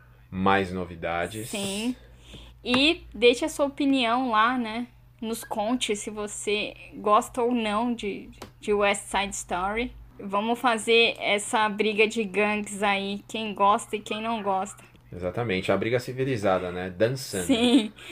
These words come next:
Speaker 2: no nosso Instagram, arroba Geek Maravilhoso, ou no Twitter.
Speaker 1: Exato, Maravilhoso Geek. Tudo de ponta cabeça lá no Twitter.
Speaker 2: É isso aí, agora eu vou ali no Spotify escutar minha playlist de musicais.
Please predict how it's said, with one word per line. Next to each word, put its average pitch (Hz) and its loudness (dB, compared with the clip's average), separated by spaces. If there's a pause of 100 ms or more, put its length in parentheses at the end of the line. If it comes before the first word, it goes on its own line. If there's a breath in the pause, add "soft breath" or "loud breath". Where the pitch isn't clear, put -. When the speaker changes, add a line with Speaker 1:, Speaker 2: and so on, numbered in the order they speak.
(120)
Speaker 2:
no 233 0
nosso 220 6 (200)
Instagram, 208 2 (120)
arroba 202 2
Geek 226 -4
Maravilhoso, 202 -2 (240)
ou 214 2
no 262 2
Twitter. 262 -2 (260)
Speaker 1:
Exato, 82 -4
Maravilhoso 90 -2
Geek. 92 -8 (460)
Tudo 90 -10
de 95 -10
ponta 98 -6
cabeça 87 -6
lá 82 -4
no 82 -14
Twitter. 85 -10
Speaker 2:
É 202 -4
isso 202 -4
aí, 214 0
agora 208 4
eu 214 2
vou 220 -4
ali 208 -2 (920)
no 202 -4
Spotify 202 -2
escutar 202 -6
minha 196 -2
playlist 196 0
de 202 -6
musicais. 202 -6